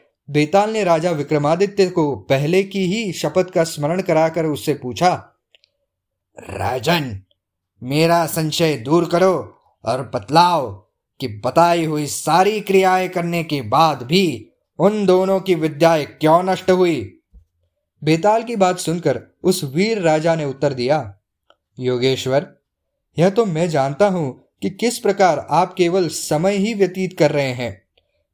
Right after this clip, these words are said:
फिर भी मैं बताता हूं, जब तक मनुष्य का मन द्विधा से रहित, धैर्य युक्त, निर्मल और सुदृढ़ नहीं होता, तब तक केवल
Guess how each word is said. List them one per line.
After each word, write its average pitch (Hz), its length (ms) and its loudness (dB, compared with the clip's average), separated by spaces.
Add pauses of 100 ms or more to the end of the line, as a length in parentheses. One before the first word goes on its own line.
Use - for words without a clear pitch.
(100)
फिर 196 140 4
भी 254 140 -2
मैं 233 180 0
बताता 147 380 0
हूं, 127 320 -6 (400)
जब 147 160 0
तक 214 300 -2
मनुष्य 175 380 -4
का 151 140 0
मन 131 280 -2 (460)
द्विधा 139 480 2
से 156 200 -2
रहित, 127 480 -2 (460)
धैर्य 160 380 2
युक्त, 135 560 -2 (340)
निर्मल 151 480 2 (160)
और 156 120 2
सुदृढ़ 160 560 0
नहीं 180 280 -2
होता, 135 440 0 (380)
तब 170 200 0
तक 202 200 2
केवल 175 500 0